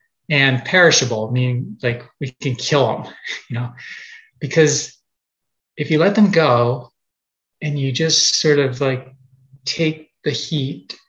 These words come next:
just slowly rising, first of all, it's unnecessary. And second of all, people are looking at you and they're saying, "Why isn't something being done? This is an obvious problem." And yet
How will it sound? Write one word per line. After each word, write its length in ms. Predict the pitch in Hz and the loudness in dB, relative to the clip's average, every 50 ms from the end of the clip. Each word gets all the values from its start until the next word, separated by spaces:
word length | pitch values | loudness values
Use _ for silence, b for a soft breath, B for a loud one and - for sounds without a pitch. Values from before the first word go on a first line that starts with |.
| _ _ _ _ - | _ _ _ _ -10
just 440 | - - 143 135 - - - - - | -6 -4 -4 -2 -2 -4 -4 -4 -4
slowly 540 | - 147 135 139 135 135 139 131 127 127 120 | -2 -2 0 0 2 2 2 0 0 -2 -2
rising, 880 | 123 123 123 123 123 123 123 120 120 117 110 110 110 113 123 - - _ _ _ _ _ _ _ _ _ _ _ _ _ _ _ _ _ _ _ _ _ _ _ _ _ _ _ _ _ _ _ _ _ _ | -2 -2 -2 -2 -2 -2 -2 -4 -6 -8 -10 -10 -12 -12 -14 -16 -20 _ _ _ _ _ _ _ _ _ _ _ _ _ _ _ _ _ _ _ _ _ _ _ _ _ _ _ _ _ _ _ _ _ _
first 200 | - 165 165 - | 0 2 2 2
of 80 | 147 135 | 0 2
all, 360 | 131 131 123 120 120 120 120 | 2 2 2 2 0 -2 -6
it's 200 | 135 127 - - | -8 -6 -6 -4
unnecessary. 840 | 131 127 123 127 139 143 - - 135 - - 131 120 123 123 120 | -2 -2 -2 -2 -2 -2 -4 -4 -4 -4 -2 -2 -2 -4 -4 -4
And 140 | 120 120 120 | -4 -4 -4
second 360 | - - 143 143 139 - 131 | -4 -4 -4 -6 -6 -6 -6
of 100 | 127 117 | -6 -4
all, 360 | 120 120 120 120 120 120 - _ _ _ _ - | -2 -2 -2 -4 -4 -8 -12 _ _ _ _ -12
people 260 | - - 165 165 180 170 | -8 -8 -6 0 2 2
are 120 | 156 147 | 2 4
looking 320 | 160 160 - 160 139 127 | 2 0 0 -2 -2 -2
at 240 | 120 117 117 - - | -2 -2 -4 -6 -6
you 140 | 131 127 123 | -4 -4 -2
and 100 | 120 120 | -2 -2
they're 100 | 120 117 | 0 0
saying, 420 | 117 - - 123 120 120 120 110 | 0 0 0 -2 -4 -4 -4 -6
"Why 220 | 117 135 151 160 165 | -6 -6 -4 -4 -2
isn't 320 | 156 156 151 - 139 131 | -2 -4 -4 -6 -8 -8
something 460 | - - 151 143 131 - 143 127 123 | -6 -6 -6 -6 -6 -4 -4 -4 -4
being 300 | 113 120 123 123 120 120 | -4 -4 -4 -4 -4 -6
done? 420 | 117 131 139 156 156 123 110 104 - _ _ _ _ _ _ _ _ _ _ _ _ _ - | -6 -6 -6 -6 -6 -6 -8 -10 -14 _ _ _ _ _ _ _ _ _ _ _ _ _ -10
This 180 | 160 - - | -8 -6 -4
is 140 | 156 143 - | -4 -4 -4
an 100 | 151 147 | -4 -4
obvious 540 | 160 151 143 143 135 143 143 127 123 117 - | -2 0 0 0 0 0 0 0 0 0 -2
problem." 540 | - - 131 139 156 160 143 143 127 120 123 | -2 -2 0 0 2 2 2 0 0 0 0
And 120 | 123 123 | 0 0
yet 320 | 127 127 127 123 - - | 2 2 0 0 -4 -8